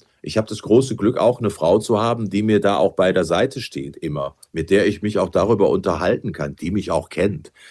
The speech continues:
Ich bin kein einfacher Mensch, gerade wenn's um Musik geht. Ich weiß, dass ich da in meinem Kopf so ein paar Synapsen habe, die anders ge-, anders so gepolt sind als bei anderen Leuten. Sonst würde ich das nicht machen.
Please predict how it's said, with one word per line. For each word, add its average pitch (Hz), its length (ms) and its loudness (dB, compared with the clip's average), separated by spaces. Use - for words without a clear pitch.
Ich - 140 -12
bin 107 180 0
kein 92 220 0
einfacher 101 540 -2
Mensch, 107 460 -4
gerade 92 340 2
wenn's 98 220 0
um 95 160 -2
Musik 92 380 -4
geht. 127 320 4
Ich - 180 -6
weiß, 104 240 2
dass 98 200 2
ich 95 100 -6
da 101 280 2
in 92 140 2
meinem 95 240 0
Kopf 113 300 2
so 104 120 4
ein 87 120 0
paar 98 220 2
Synapsen 92 580 -2
habe, 107 260 2
die 87 160 2
anders 110 400 2
ge-, 92 80 -2
anders 120 340 0
so 117 120 2
gepolt 104 440 4
sind 123 320 2
als 95 200 0
bei 85 140 0
anderen 113 320 2
Leuten. 123 480 4
Sonst 80 360 -4
würde 95 160 2
ich - 100 -2
das - 220 -2
nicht 85 200 -4
machen. 92 440 -2